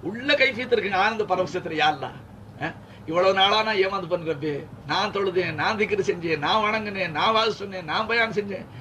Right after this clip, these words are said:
நான் நான் இருந்துட்டேன், உன் ஸ்தானத்தை நான் ஆக்கிரமிச்சுட்டேன். நல்லா உன்னுடைய இடத்துல நான் வந்து இருந்துட்டேனே,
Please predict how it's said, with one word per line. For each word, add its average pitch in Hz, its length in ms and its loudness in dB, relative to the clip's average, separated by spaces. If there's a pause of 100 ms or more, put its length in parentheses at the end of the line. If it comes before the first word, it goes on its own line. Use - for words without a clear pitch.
(140)
நான் 185 340 0
நான் 247 200 0
இருந்துட்டேன், 226 400 -8
உன் 190 340 -6
ஸ்தானத்தை 226 320 2
நான் 202 200 2
ஆக்கிரமிச்சுட்டேன். 190 420 -4
நல்லா 160 360 -2 (420)
உன்னுடைய 175 360 4
இடத்துல 190 240 0
நான் 185 180 2
வந்து 208 240 0
இருந்துட்டேனே, 175 440 -2